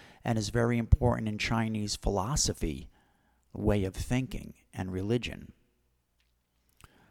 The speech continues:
This book was written by Lao Tzu. Lao Tzu, also rendered as Lao Zi and Lao Tse, was an ancient Chinese philosopher and writer.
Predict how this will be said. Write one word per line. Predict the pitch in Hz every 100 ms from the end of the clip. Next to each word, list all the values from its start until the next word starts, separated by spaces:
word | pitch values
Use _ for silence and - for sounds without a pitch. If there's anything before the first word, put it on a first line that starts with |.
| -
This | 156
book | - 196 -
was | 143 127
written | 135 135
by | 113 110 107
Lao | 101 104 104 110
Tzu. | 117 - - 104 80 73 - - _ _ _ _ _ _ _ _ _ _ _ _ _ _ _ -
Lao | 117 139
Tzu, | 151 - 131 113 110
also | 107 113 127 131
rendered | 120 113 110 107
as | 101 107
Lao | 104 110 113
Zi | - 123 107 95 95 - _ _ _ _ 98
and | 95
Lao | 104 104
Tse, | 104 - 135 98 87 104 - _ _ _ _ _ -
was | 104
an | 110 -
ancient | 131 151 156 143
Chinese | - 117 117 113 110
philosopher | - 101 98 101 110 - 107 -
and | 98 95
writer. | 95 92 76 80